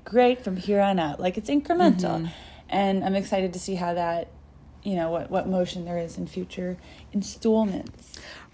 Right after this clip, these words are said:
Speaker 2: Right. And it seems, based on the trailers, again, at the time of this recording, we have not yet seen Across the Spider-Verse, but it
Speaker 1: It's
Speaker 2: seems
Speaker 1: getting great reviews.
Speaker 2: Getting great reviews. It seems like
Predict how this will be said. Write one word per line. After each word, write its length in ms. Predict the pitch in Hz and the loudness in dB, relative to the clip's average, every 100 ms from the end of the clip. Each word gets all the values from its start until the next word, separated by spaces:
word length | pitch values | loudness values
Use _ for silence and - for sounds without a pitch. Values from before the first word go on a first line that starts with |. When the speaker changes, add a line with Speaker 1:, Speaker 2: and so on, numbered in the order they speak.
| - | -2
Speaker 2:
Right. 400 | 202 170 165 - - | 2 2 0 0 4
And 500 | 381 330 277 262 - | 6 8 8 8 6
it 180 | 226 - | 4 4
seems, 520 | - 302 403 415 339 | 2 2 2 0 -2
based 440 | 185 247 427 - 381 | 2 4 4 4 4
on 300 | 339 285 254 | 8 8 8
the 260 | 254 254 | 6 4
trailers, 580 | 247 - 180 165 165 165 | 2 2 2 2 0 0
again, 400 | - 185 160 160 - | -2 0 0 0 -2
at 100 | 175 | -2
the 60 | |
time 200 | 175 240 | 2 6
of 100 | 254 | 6
this 160 | 226 208 | 6 2
recording, 460 | 190 - 180 180 185 | 0 0 0 2 2
we 120 | 180 | 2
have 140 | 170 | 0
not 280 | 165 160 - | 0 -2 -2
yet 220 | 180 165 | -4 -6
seen 360 | - - 160 156 | -6 -4 -4 -4
Across 480 | - - 202 185 - | -6 2 2 2 -2
the 100 | 165 | -8
Spider-Verse, 640 | - 151 156 160 151 147 - - - - | -4 -2 -2 -4 -6 -8 -12 -18 -20 -8
but 120 | 185 | -2
it 60 | 190 | 0
Speaker 1:
It's 100 | - | 0
Speaker 2:
seems 300 | - 240 240 | 0 2 4
Speaker 1:
getting 200 | 240 185 | 4 2
great 180 | 185 - | 2 2
reviews. 640 | 214 294 302 277 262 - - | 2 2 2 0 -4 -14 -8
Speaker 2:
Getting 220 | 185 190 | -2 0
great 180 | 233 240 | 2 4
reviews. 520 | 269 247 226 220 220 - - | 4 4 6 6 2 -4 -2
It 480 | 190 185 170 - _ - | 2 4 2 -2 _ -12
seems 540 | - 262 359 370 - | 0 4 4 2 0
like 520 | 214 208 202 - - | 2 4 2 -2 -14